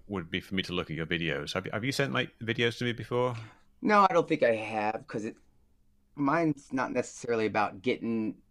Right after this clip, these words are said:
Speaker 2: name out there and all that. I'm just trying to figure out what the hell's going on
Speaker 1: Right.
Speaker 2: over here, you know? But
Speaker 1: But,
Speaker 2: I'd gladly
Speaker 1: you know,
Speaker 2: send 'em
Speaker 1: you
Speaker 2: to
Speaker 1: s-,
Speaker 2: you.
Speaker 1: yeah, sure. Like, if, if, if you wanted me to come visit, I mean, w-, are you, are you on the East Coast? 'Cause I saw
Speaker 2: No,
Speaker 1: a
Speaker 2: I'm
Speaker 1: long
Speaker 2: not
Speaker 1: way
Speaker 2: too, I'm
Speaker 1: to
Speaker 2: Washington
Speaker 1: go.
Speaker 2: State.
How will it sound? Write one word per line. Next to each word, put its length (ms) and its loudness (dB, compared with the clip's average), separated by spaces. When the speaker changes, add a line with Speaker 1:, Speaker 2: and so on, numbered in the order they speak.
Speaker 2:
name 440 2
out 220 4
there 200 2
and 120 0
all 60 2
that. 200 0
I'm 120 2
just 100 -2
trying 140 2
to 60 0
figure 200 0
out 80 -2
what 220 0
the 100 0
hell's 380 2
going 260 6
on 60 8
Speaker 1:
Right. 200 8
Speaker 2:
over 160 0
here, 320 -2
you 100 -2
know? 180 0
But 100 6
Speaker 1:
But, 0 -
Speaker 2:
I'd 120 8
gladly 280 8
Speaker 1:
you 0 -
know, 80 2
Speaker 2:
send 140 6
'em 60 2
Speaker 1:
you 40 -2
Speaker 2:
to 60 0
Speaker 1:
s-, 80 -4
Speaker 2:
you. 60 -2
Speaker 1:
yeah, 140 4
sure. 240 4
Like, 280 2
if, 240 -2
if, 380 0
if 200 -2
you 180 0
wanted 260 0
me 100 0
to 100 -4
come 220 -2
visit, 420 -6
I 40 -8
mean, 100 -8
w-, 180 -10
are 60 -6
you, 140 -2
are 180 -4
you 140 -2
on 80 -2
the 80 0
East 200 0
Coast? 400 0
'Cause 180 -8
I 40 -10
saw 420 -6
Speaker 2:
No, 180 6
Speaker 1:
a 20 10
Speaker 2:
I'm 220 8
Speaker 1:
long 120 -2
Speaker 2:
not 120 2
Speaker 1:
way 80 0
Speaker 2:
too, 100 -2
I'm 80 0
Speaker 1:
to 0 -
Speaker 2:
Washington 300 6
Speaker 1:
go. 60 -8
Speaker 2:
State. 360 0